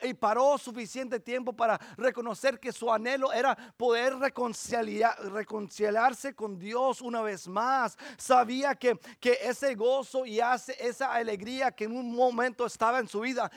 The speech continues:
ya no estaba ahí, y la culpa lo tenía el pecado que estaba en su vida. Oh, querido oyente, en esta mañana quiero decirte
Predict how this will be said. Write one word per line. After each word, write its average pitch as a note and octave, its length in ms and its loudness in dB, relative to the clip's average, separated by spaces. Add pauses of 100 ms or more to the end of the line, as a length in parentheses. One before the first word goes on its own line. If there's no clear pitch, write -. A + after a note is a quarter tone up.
(120)
ya A#3 280 0
no C4+ 100 -6
estaba B3+ 400 -2
ahí, A#3+ 360 -4 (120)
y B3+ 120 -2
la G#3 160 2
culpa B3 400 -2
lo A3+ 120 -2
tenía A#3 300 -6
el A#3 80 -6
pecado F#3+ 640 -2
que F3 120 -6
estaba E3+ 300 -2
en D3+ 80 -8
su C#3 140 -14
vida. - 500 -6 (1160)
Oh, C#3+ 340 -6
querido D3 240 -8
oyente, D3 400 -8
en C3+ 100 -10
esta D3+ 260 -12
mañana C#3+ 340 -10
quiero D#3 240 -8
decirte D3 540 -8